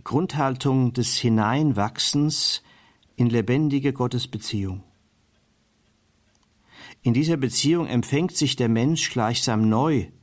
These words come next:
als gewollt, geliebt und gerufen. In diesem Gerufensein erfährt er das Sinngeheimnis seiner Existenz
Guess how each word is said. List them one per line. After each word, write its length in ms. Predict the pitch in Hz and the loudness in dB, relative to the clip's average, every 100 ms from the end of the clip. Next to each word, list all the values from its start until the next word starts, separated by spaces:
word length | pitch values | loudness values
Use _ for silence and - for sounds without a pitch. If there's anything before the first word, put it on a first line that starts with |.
| _ _ _ _ _ _ _ _ _ _ _ - | _ _ _ _ _ _ _ _ _ _ _ -14
als 180 | - - | -8 -4
gewollt, 540 | 120 113 139 120 - _ _ _ _ _ _ _ _ _ _ _ _ - | -2 0 0 -2 -8 _ _ _ _ _ _ _ _ _ _ _ _ -6
geliebt 680 | 113 98 131 139 - - - _ _ _ _ _ _ _ _ _ _ - | -2 0 0 0 -6 -16 -18 _ _ _ _ _ _ _ _ _ _ -2
und 220 | 113 - | -2 -2
gerufen. 600 | 104 101 123 120 95 95 - _ _ _ _ - - _ _ _ _ _ _ _ _ - - - | -2 0 0 -2 -8 -10 -16 _ _ _ _ -20 -20 _ _ _ _ _ _ _ _ -20 -12 -2
In 100 | 131 | 0
diesem 280 | 160 185 180 | 0 0 0
Gerufensein 1200 | 139 143 202 - 127 120 107 120 147 165 190 185 _ _ _ - | 0 0 0 0 0 0 0 0 0 0 0 -4 _ _ _ -4
erfährt 500 | 131 131 143 170 - | -2 0 0 0 -2
er 180 | 131 143 | -4 -2
das 260 | 127 127 | -2 0
Sinngeheimnis 800 | 147 165 151 135 135 135 135 127 | 0 0 0 0 2 2 0 0
seiner 240 | 131 120 110 | 0 0 0
Existenz 960 | 107 113 - - 107 143 156 - - | -2 -4 -4 -2 0 0 0 -2 -4